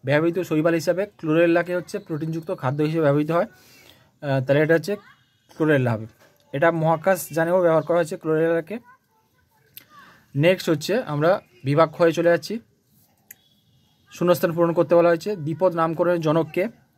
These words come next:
ক্যারোলাস লিনিয়াস, বিজ্ঞানী লিনিয়াস, লিনিয়াস, বিজ্ঞানী লিনিয়াস বা ক্যারোলাস লিনিয়াস।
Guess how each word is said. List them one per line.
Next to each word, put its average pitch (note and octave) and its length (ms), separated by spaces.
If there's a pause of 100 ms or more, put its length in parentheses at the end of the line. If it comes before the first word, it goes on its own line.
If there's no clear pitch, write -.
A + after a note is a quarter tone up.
(320)
ক্যারোলাস E3 500
লিনিয়াস, C#3 500 (220)
বিজ্ঞানী C#3+ 360
লিনিয়াস, C3 560 (2500)
লিনিয়াস, D3+ 760 (2000)
বিজ্ঞানী D#3 540
লিনিয়াস C3+ 380
বা D3 120
ক্যারোলাস D3+ 640 (440)
লিনিয়াস। C3 540